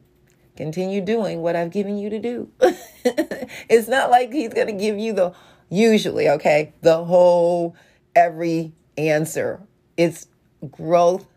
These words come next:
spurts. Like, we go through, we obey, we do what he said. He'll show us more.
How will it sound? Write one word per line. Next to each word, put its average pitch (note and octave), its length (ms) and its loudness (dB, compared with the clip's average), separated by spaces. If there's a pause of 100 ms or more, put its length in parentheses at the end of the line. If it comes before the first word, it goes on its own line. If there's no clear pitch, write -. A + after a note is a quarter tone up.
(200)
spurts. - 720 -4
Like, D3 260 -2
we D#3 280 -4
go D#3+ 560 -2 (220)
through, D#3+ 260 -2
we D3+ 160 -4
obey, D#3 580 2 (180)
we C#3 160 -6
do C3+ 200 -6
what C#3+ 120 -2
he D3+ 100 -4
said. - 400 -6 (280)
He'll D#3+ 220 -4
show D3+ 280 -4
us E3+ 180 -4
more. G3+ 400 -6